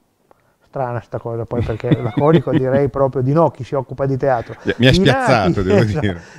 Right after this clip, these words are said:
Speaker 1: I nati il trenta dicembre sanno comunicare agli altri il proprio messaggio in pochissime parole. Ah, laconico in quel senso lì, stringato. Forse, forse da quel punto di vista lì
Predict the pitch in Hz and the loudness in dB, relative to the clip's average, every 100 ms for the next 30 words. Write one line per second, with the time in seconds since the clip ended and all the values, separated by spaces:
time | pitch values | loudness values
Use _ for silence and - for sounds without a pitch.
0 | 185 220 285 247 190 180 220 240 190 185 | -2 0 2 2 2 0 0 0 0 -2
1 | 190 262 208 - 208 175 180 180 196 196 | -2 -2 -4 -4 -6 -4 -4 -2 0 0
2 | 156 151 180 208 226 214 165 156 196 170 | 2 2 2 2 2 0 -2 -2 -2 0
3 | 156 196 - 160 135 127 143 156 180 220 | 0 -2 -2 -2 0 2 0 0 0 -2
4 | - 165 147 131 113 214 208 214 262 185 | 0 0 0 0 0 -2 -2 -2 -2 -2
5 | 147 139 160 175 165 175 139 117 - 156 | -2 -4 -4 -2 -2 0 0 -2 -4 -2
6 | 170 170 117 - - - 330 226 185 185 | 2 2 0 -4 -16 -4 -2 2 4 4
7 | 302 208 175 175 185 190 196 202 202 202 | 0 -2 -2 0 -2 0 0 0 0 0
8 | 202 190 | 2 4